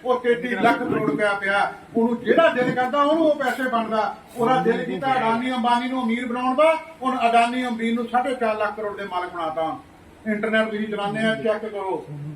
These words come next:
ਕਿਉਂਕਿ ਖਜ਼ਾਨਾ ਉਹਦੇ ਕਬਜ਼ੇ ਦੇ ਵਿੱਚ ਹੈ ਤੇ ਤੁਹਾਨੂੰ ਆਟਾ ਲਾਲ ਦਿੰਦਾ ਹੈ। ਜੇਕਰ ਇੱਥੇ ਭੈਣ ਮਾਇਆਵਤੀ ਪ੍ਰਧਾਨ ਮੰਤਰੀ ਬਣ ਕੇ ਬੈਠੀ ਹੋਵੇ,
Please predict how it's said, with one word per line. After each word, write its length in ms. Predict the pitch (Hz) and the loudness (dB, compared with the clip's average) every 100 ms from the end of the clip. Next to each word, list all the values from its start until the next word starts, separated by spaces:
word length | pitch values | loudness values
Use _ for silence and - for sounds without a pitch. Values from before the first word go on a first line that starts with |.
| 120 98 - - - - - - - - | -14 -18 -20 -20 -20 -20 -20 -20 -20 -10
ਕਿਉਂਕਿ 260 | 190 190 226 | -4 -2 -2
ਖਜ਼ਾਨਾ 520 | - 160 214 262 269 | -4 -2 0 2 2
ਉਹਦੇ 160 | 269 | 2
ਕਬਜ਼ੇ 360 | 254 214 214 202 | 0 -2 -4 -6
ਦੇ 60 | 190 | -4
ਵਿੱਚ 240 | 180 - | -4 -2
ਹੈ 240 | 165 - - - | -2 -2 -6 -10
ਤੇ 80 | |
ਤੁਹਾਨੂੰ 500 | 208 220 185 196 196 | -2 -2 -2 -4 0
ਆਟਾ 240 | 180 - 180 | 0 2 0
ਲਾਲ 240 | 175 165 | 0 -2
ਦਿੰਦਾ 300 | 151 139 151 | -4 -6 -4
ਹੈ। 120 | 143 - - - - - - - - - - - - - - - - | -6 -10 -20 -20 -20 -20 -20 -20 -20 -20 -20 -18 -14 -12 -12 -14 -2
ਜੇਕਰ 400 | 233 247 269 269 | 2 4 4 2
ਇੱਥੇ 200 | 262 269 | 2 -2
ਭੈਣ 360 | 254 208 233 | 0 0 2
ਮਾਇਆਵਤੀ 460 | 226 254 320 320 330 | 4 6 6 2 -2
ਪ੍ਰਧਾਨ 320 | 311 302 254 | 0 0 0
ਮੰਤਰੀ 300 | 254 233 254 | -2 -4 -2
ਬਣ 160 | 233 226 | -2 -2
ਕੇ 120 | 240 | 0
ਬੈਠੀ 320 | 226 220 214 | 0 -2 -4
ਹੋਵੇ, 360 | 190 185 156 | -2 -4 -6